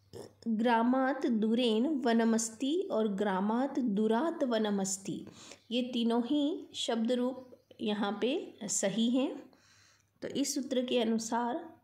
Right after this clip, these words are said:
दूर और अंतिकवाची जो शब्द हैं उनमें हम द्वितीय, तृतीया और पंचमी विभक्ति का प्रयोग करते हैं। अगला सूत्र है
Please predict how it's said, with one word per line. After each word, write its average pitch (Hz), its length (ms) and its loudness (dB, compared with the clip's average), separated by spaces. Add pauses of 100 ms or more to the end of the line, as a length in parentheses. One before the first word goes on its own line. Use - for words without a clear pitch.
(140)
दूर 254 540 2
और 240 240 0 (640)
अंतिकवाची 226 840 0
जो 233 160 0
शब्द 254 380 -2
हैं 220 420 0 (720)
उनमें 262 360 4
हम 220 400 2
द्वितीय, 220 480 0
तृतीया 226 560 -2
और 214 340 0 (540)
पंचमी 233 460 2
विभक्ति 208 500 0
का 185 160 -2
प्रयोग 190 760 -2
करते 180 360 -4
हैं। 175 220 -10 (2750)
अगला 233 260 2
सूत्र 247 340 -2
है 254 560 0